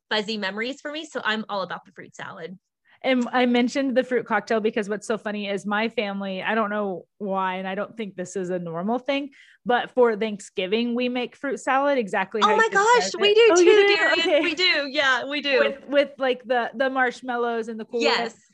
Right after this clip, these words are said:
Speaker 2: But we add <laughs> sour cream. I don't know if that's normal.
Speaker 1: <gasps>
Speaker 2: And then a fruit cocktail. So it's, like, the pure <laughs> sugar syrup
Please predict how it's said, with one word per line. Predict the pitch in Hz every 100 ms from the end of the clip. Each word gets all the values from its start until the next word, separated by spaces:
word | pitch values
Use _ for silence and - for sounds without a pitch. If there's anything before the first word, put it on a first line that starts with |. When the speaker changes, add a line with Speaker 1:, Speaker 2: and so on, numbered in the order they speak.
| _
Speaker 2:
But | 202 277 247 240
we | 277
add | 262 247 233 220 220 - 240 269
<laughs> | 320
sour | 269 - 202 208 381
cream. | - 269 233 233 233 -
I | 190
don't | 202 180
know | 165
if | 165
that's | 180 165 -
normal. | 285 285 269 262 262 _ -
Speaker 1:
<gasps> | - -
Speaker 2:
And | 254 240
then | 247 247 240 233 -
a | 240
fruit | - 262 -
cocktail. | - 233 202 - 196
So | 190 220
it's, | 226
like, | 220 - _ _
the | 196 226
pure | 220 - 247 269 262 254
<laughs> |
sugar | - - - 247 226 226 220 208
syrup | 196 - 233 214 208 190